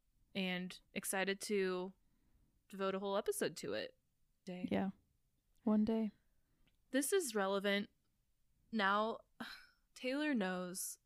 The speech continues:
Speaker 1: recently learned how deep of a
Speaker 2: <laughs>
Speaker 1: Drag Race, uh, hole slash spiral I've fallen into so far this year.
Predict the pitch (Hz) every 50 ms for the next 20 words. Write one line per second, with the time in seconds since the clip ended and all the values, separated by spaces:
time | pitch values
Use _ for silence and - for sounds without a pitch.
0 | _ _ _ - 202 208 202 - 208 - - 180 175 175 175 175 170 165 151 170
1 | 196 - 226 _ - - - - - - - - 202 202 196 - - - 359 247
2 | 415 - 175 180 175 175 190 180 175 175 175 - 180 180 175 180 - - - -
3 | - - - - - - - _ _ - 208 202 196 190 190 185 185 180 180 180
4 | - - - - - - - - - - 202 196 202 202 214 - - 196 196 202
5 | - - - - 196 185 180 185 190 196 202 196 190 190 - - 196 185 185 190
6 | 185 185 185 185 202 - - 226 233 233 240 247 254 - _ - - - 247 233
7 | 226 - 240 233 233 240 247 - - 269 262 269 277 294 311